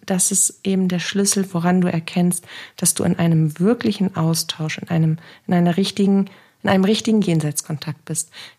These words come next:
Wie kurz oder wie lang auch immer dieser Moment des Kontaktes dauern soll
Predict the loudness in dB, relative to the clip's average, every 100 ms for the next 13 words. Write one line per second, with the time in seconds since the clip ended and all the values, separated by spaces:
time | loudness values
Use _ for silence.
0 | -6 -6 0 0 2 0 0 0 2 4
1 | 4 2 -2 _ -6 -6 -2 0 2 2
2 | 0 -8 -20 -4 0 2 4 4 4 4
3 | 2 0 -2 -4 -2 -4 -2 -6 -2 -2
4 | 0 2 2 2 0 -4 -6